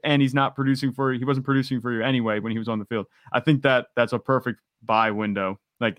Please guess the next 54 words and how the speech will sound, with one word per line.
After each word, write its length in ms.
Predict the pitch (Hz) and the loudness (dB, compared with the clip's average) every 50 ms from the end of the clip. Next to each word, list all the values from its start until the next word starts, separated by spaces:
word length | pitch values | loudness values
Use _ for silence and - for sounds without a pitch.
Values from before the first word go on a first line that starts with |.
| _ | _
as 180 | - 120 113 113 | -2 -2 -2 0
good 180 | - 151 160 156 | 2 4 4 4
as 120 | 139 117 | 4 2
you 60 | 127 | 0
can 120 | - 123 110 | -2 0 0
ask 240 | 113 117 113 104 - | 2 2 0 -2 -4
for 160 | - 110 101 92 | -6 -6 -6 -4
right 160 | 92 92 82 | -4 -6 -6
now. 100 | 92 87 95 | -4 -2 -2
I 60 | 110 | 2
think 140 | 117 143 135 | 2 2 2
you 60 | 139 | 2
get 160 | 131 135 131 123 | 2 2 2 2
him 120 | 117 113 | 2 0
really 160 | 120 123 127 | 0 0 -2
cheap. 280 | 127 - 123 110 107 - _ _ _ _ _ - _ - | -2 -2 -4 -4 -4 -6 _ _ _ _ _ -18 _ 0
Um, 280 | 123 123 120 113 113 | 2 2 4 2 2
and 100 | - 135 | 2 4
the 60 | 135 147 | 4 4
other 140 | 175 185 | 4 2
thing 220 | 160 - 160 156 147 | 2 2 2 4 4
that, 160 | 143 139 - | 4 2 2
if 160 | - 143 135 139 | 0 -2 0 2
you 60 | 143 | 2
notice, 580 | 139 139 147 165 165 147 143 139 - - - - _ _ _ _ _ _ _ | 4 6 6 6 6 4 2 0 -4 -10 -16 -20 _ _ _ _ _ _ _
Jonathan 320 | - 143 156 156 139 147 135 | 2 2 4 4 2 0 0
Taylor, 380 | - 143 143 143 135 123 127 - _ _ _ _ _ | 0 2 2 2 2 0 -2 -4 _ _ _ _ _
the 80 | 135 120 | -4 -2
way 340 | 113 127 139 147 160 170 | 0 2 2 2 2 2
that 180 | 165 147 131 - | 2 0 -2 -2
he's 220 | - 143 139 139 | -2 -4 -4 -6
trended 380 | - - - 131 139 143 147 117 | -6 -8 -6 -4 -2 -2 -4 -4
in 80 | 117 117 | -4 -8
his 120 | 110 - | -8 -6
first 300 | _ 135 135 135 - - | _ -4 -4 -4 -6 -10
two 180 | - - 147 156 | -8 -8 -6 -6
seasons 480 | 151 - 123 117 107 107 98 98 - - _ _ _ _ _ - _ - | -6 -4 -4 -2 -2 -2 -4 -6 -8 -12 _ _ _ _ _ -20 _ -4
is 140 | 131 123 | -2 -2
he 80 | 120 120 | -2 -2
starts 480 | - - - 147 151 165 - - - - _ _ _ _ _ - | -4 -4 0 2 2 2 2 -2 -8 -18 _ _ _ _ _ -4
kinda 220 | 135 135 170 190 | -4 -2 -2 -4
slow 500 | - - 202 202 170 143 139 131 135 135 _ _ _ - - | -2 0 2 4 6 4 4 2 0 -6 _ _ _ -10 -2
and 100 | - 135 | 2 4
then 80 | 143 139 | 6 6
he 60 | 143 | 4
picks 280 | 139 - 170 160 - - | 4 2 0 0 2 2
it 100 | 151 147 | 4 4
up 200 | 151 139 - 127 | 4 4 2 0
at 80 | 113 | -2
the 80 | 120 120 | -2 -2
end 100 | 117 117 | 0 0
of 80 | 117 | 0
the 80 | 110 104 | -2 -2
season. 360 | - - 123 110 101 95 95 | -2 -2 -2 -2 -2 -4 -6